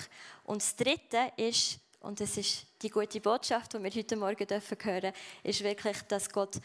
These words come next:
einen Plan gehabt hat, um die Beziehung wiederherzustellen zu seinem Volk. Also er hat nicht vor gehabt, sein Volk in diesem Gericht, in diesem,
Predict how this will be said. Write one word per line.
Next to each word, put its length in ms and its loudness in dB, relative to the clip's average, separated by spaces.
einen 120 2
Plan 400 0
gehabt 400 2
hat, 260 -2
um 80 -4
die 120 -4
Beziehung 420 -4
wiederherzustellen 720 -2
zu 140 -6
seinem 180 -4
Volk. 320 -6
Also 140 0
er 40 2
hat 60 -2
nicht 140 -2
vor 220 4
gehabt, 300 -2
sein 160 0
Volk 380 0
in 60 -8
diesem 260 0
Gericht, 400 -2
in 100 0
diesem, 300 0